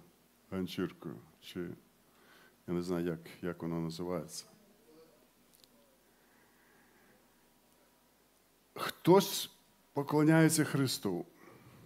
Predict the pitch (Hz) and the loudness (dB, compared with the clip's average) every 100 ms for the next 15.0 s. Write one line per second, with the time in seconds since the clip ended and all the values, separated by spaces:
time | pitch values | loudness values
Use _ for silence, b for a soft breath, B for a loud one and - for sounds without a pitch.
0 | b b b b b b _ - 110 98 | b b b b b b _ -6 -2 -2
1 | - 92 85 - - _ _ _ _ - | -4 -10 -10 -16 -20 _ _ _ _ -12
2 | 90 95 90 82 - _ _ _ _ _ | -4 -4 -4 -10 -14 _ _ _ _ _
3 | _ _ _ b b b b b b b | _ _ _ b b b b b b b
4 | b - - - 123 120 - 113 113 101 | b -12 -8 0 2 2 0 -2 -2 -2
5 | 92 85 87 85 - - 87 107 110 - | -2 -8 -12 -10 -10 -10 -2 0 0 4
6 | 147 131 110 92 - 107 131 117 98 87 | 4 6 4 2 0 2 4 2 -2 -2
7 | 85 - 120 - 131 101 104 - b b | -4 -8 -6 -2 0 -2 -8 -20 b b
8 | b b b b b b _ - - 160 | b b b b b b _ -20 -2 0
9 | 143 - 123 95 95 - - - 151 151 | 0 2 2 2 -4 -18 -20 0 4 4
10 | - 143 117 117 95 71 - - _ _ | 4 2 4 2 2 -2 -8 -20 _ _
11 | _ _ _ _ b b b b b - | _ _ _ _ b b b b b 2
12 | 143 185 147 156 160 - - _ _ - | 6 6 8 6 6 -10 -20 _ _ 2
13 | 156 139 139 139 165 202 196 180 - 151 | 2 4 6 8 8 10 8 6 4 2
14 | 131 - 147 127 113 110 - 180 160 | 2 6 8 8 6 2 2 4 4